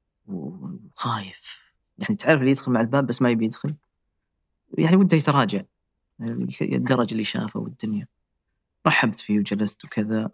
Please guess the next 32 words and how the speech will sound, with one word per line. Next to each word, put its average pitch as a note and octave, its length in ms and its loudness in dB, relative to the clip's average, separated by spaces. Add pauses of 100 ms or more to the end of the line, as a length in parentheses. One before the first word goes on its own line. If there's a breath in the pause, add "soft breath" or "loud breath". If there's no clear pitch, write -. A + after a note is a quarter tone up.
(300)
فبدأ F#3+ 240 8
يرتاح F3 360 4
لي C#3 100 6
شخصيًا C3+ 600 4
أنا. G2 160 2
ما A#2 280 0
خلى C3+ 280 2
ال-، A#2 120 -4 (360 soft breath)
ويناظر E3+ 400 6
الوضع C3+ 420 4
مستحيل E3 560 6
أدفع B2+ 280 0
ريال. B2 280 2 (1600)
فقعدت E3+ 600 2
أشرح - 300 -2
له، G#3 60 0
أشرح - 240 -4
له، - 100 -14
أشرح. - 280 -8
قال: - 180 0
"شوف - 200 -4
أنا G#2+ 100 4
عندي G#2 180 2
شهر G#2 220 0
عسل G2+ 300 0 (340)
بعد F#2 80 -8
أسبوعين. F#2+ 420 -8 (1400)
حياتي B2+ 420 2
ما G#2+ 120 0
طلعت - 360 -8
من - 80 2
الرياض. - 280 -6